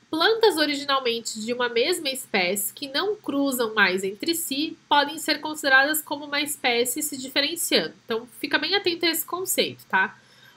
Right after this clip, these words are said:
Um pesquisador realizou cruzamentos entre nove populações, denominadas de acordo com a localização onde são encontradas, de uma espécie de orquídea.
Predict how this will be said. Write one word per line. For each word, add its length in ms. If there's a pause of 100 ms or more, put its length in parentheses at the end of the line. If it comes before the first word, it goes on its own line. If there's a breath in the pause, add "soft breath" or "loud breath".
(120)
Um 100
pesquisador 720
realizou 480
cruzamentos 800
entre 340
nove 440
populações, 880
denominadas 640
de 80
acordo 320
com 140
a 100
localização 880
onde 140
são 180
encontradas, 760
de 180
uma 100
espécie 640
de 140
orquídea. 560